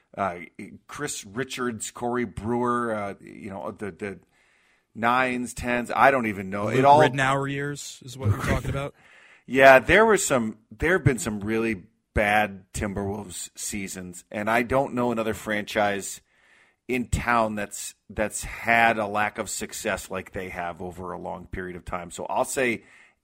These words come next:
Speaker 1: any one of the Timberwolves teams, other than the ones that made the playoffs, what, two, three times in the last twenty years?
Speaker 2: It's fun to just remember some of the players from those teams. How about Alexei Shved? Loved me some
Speaker 1: Oh my
Speaker 2: Alexei
Speaker 1: gosh.
Speaker 2: Shved back, uh,
Speaker 1: Alexei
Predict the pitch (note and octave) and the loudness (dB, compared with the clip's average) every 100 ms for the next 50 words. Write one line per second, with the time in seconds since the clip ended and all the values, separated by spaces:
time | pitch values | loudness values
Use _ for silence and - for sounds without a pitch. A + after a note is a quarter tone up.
0 | - C#3+ E3 D3+ A#2+ C3+ C3 G2 A2+ - | -2 0 0 -2 0 0 0 -4 -8 -6
1 | A2+ G#2 G2 G2 F2+ A2 G2+ F#2 - A2+ | 0 0 0 -4 -6 -6 -6 -8 -2 2
2 | A#2+ A#2 G#2+ G#2+ G2 G#2 A2+ G2+ G2+ F#2 | 2 2 -2 -4 -4 -4 -4 -4 -6 -8
3 | G2 - - A2 G#2 F#2 - - F2 F#2+ | -12 -12 -2 0 0 -2 -6 -12 -10 -10
4 | - - A#2+ A#2 A2 A2 A2+ A2 A2 G2+ | -10 -14 -8 -8 -6 -8 -6 -6 -6 -8
5 | G#2+ G#2+ G#2 - A2 G#2+ A#2+ - _ _ | -10 -10 -10 -12 -12 -10 -12 -16 _ _
6 | - C#3 - - C4 F3 D#3 C#3 B2 A2+ | -8 -8 -4 -4 -2 -2 -2 -2 -2 0
7 | A2+ G#2+ - A2 G2+ F#2 G2 F#2 F#2 - | 0 -2 -2 -4 -6 -8 -8 -6 -8 -10
8 | F#2 F2+ F2+ - G2 F#2 C#3 E3+ D#3+ A#2 | -10 -8 -10 -8 -8 -6 -6 -2 -2 0
9 | C#3+ - B2 A2+ - A2 G#2+ F2 F2 - | -2 -2 -4 -4 -4 -2 -2 -4 -10 -20
10 | _ _ - F#3+ G#3+ D3 D3+ C3+ C#3 A#2 | _ _ -2 2 2 2 0 0 0 -2
11 | G2+ A2 - G2 G2+ - A#2+ G#2 G2 F2+ | 0 -2 -2 -6 -6 -6 -4 -4 -4 -6
12 | F2+ F#2 - G2 F#2 A2 G#2 A#2 - - | -8 -8 -6 -6 -4 -4 -4 -6 -4 -6
13 | C#3 C3 | -6 -10